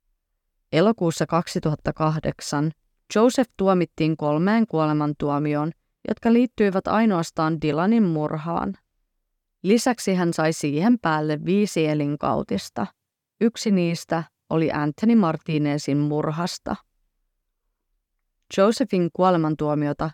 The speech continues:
ei kuitenkaan ikinä suoritettu. Hän kuoli sitä ennen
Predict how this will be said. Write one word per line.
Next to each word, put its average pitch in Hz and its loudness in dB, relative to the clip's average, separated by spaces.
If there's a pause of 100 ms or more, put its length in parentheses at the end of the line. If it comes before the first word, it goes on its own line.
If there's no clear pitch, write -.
(240)
ei 160 0
kuitenkaan 185 0
ikinä 156 0
suoritettu. 151 -4 (640)
Hän 175 -2
kuoli 208 4
sitä 180 0
ennen 160 2